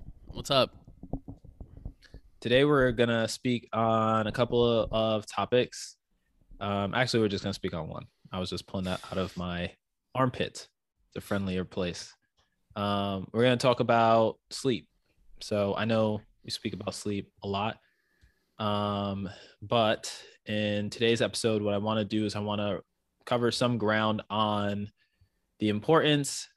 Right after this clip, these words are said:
Speaker 2: of sleep in regards to, uh, or, uh, the importance of exercise in regards to sleep. So there are a couple of angles. So sometimes people look at what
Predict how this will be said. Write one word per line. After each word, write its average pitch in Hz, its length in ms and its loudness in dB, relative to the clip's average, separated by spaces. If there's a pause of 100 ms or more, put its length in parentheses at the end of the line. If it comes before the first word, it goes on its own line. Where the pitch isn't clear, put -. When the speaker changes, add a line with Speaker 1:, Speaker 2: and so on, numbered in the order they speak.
(140)
Speaker 2:
of 107 680 4 (300)
sleep - 480 -2 (280)
in 110 120 -2
regards 104 460 0
to, 101 480 -2 (440)
uh, 90 260 -6 (200)
or, 143 260 6 (200)
uh, 120 180 6
the 120 120 2
importance 151 320 6
of 123 120 2
exercise 120 400 0
in 113 140 -6
regards 104 300 -2
to - 40 -10
sleep. - 300 -4 (500)
So 110 320 4
there 120 160 8
are 120 40 6
a 120 40 2
couple 143 260 2
of 127 120 2
angles. 107 480 -6
So 104 100 -4
sometimes 110 500 -4
people 110 240 -4
look 104 200 -2
at 98 240 -4 (880)
what 123 520 4